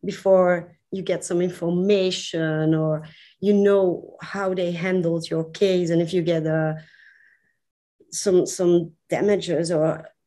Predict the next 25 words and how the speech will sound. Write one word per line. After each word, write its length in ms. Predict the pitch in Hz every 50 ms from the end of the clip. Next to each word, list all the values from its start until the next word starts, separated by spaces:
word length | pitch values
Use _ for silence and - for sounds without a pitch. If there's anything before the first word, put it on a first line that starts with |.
| _ _ _ _ _ _ _ -
it, 200 | 233 226 - 220
it's 280 | 240 - - 202 214
really 260 | 226 247 277 226 208
difficult, 640 | 175 165 202 196 - 170 160 - 160 165 165 165 175
but 120 | 165 160 -
it's 200 | 233 233 - -
only 280 | - 269 262 254 254 247
for 460 | 254 - - 202 190 185 185 185 185
purely 680 | - - - 226 214 214 208 208 202 202 196 202 202 202
medical 920 | 190 185 180 180 180 226 220 - 240 233 233 233 233 240 240 240 247 240 - - _ _ _
negligence, 840 | 190 202 202 214 208 220 226 233 190 196 226 240 262 302 311 - - -
so 160 | - 180 180
not 200 | 180 185 190 185 185
for 180 | - 170 165
cosmetic 600 | 160 - 175 180 185 175 175 175 202 202 196 - - - _ _ -
negligence. 880 | 190 185 180 175 180 185 196 196 190 202 208 262 320 320 - - - - - - - - - - - - _ _ -
And 340 | - 190 196 185 185 185 185 185
otherwise, 720 | 208 226 208 214 185 170 170 165 170 185 196 202 196 -
we 100 | 196 190
do 280 | 170 170 196 196 196 196
have 340 | 196 175 175 170 175 165 185
a 40 |
pro 240 | 180 - - 208 196
bono 400 | 175 160 208 214 208 185 170 165 165
system 640 | 165 - 160 165 - - - 196 226 302 339 330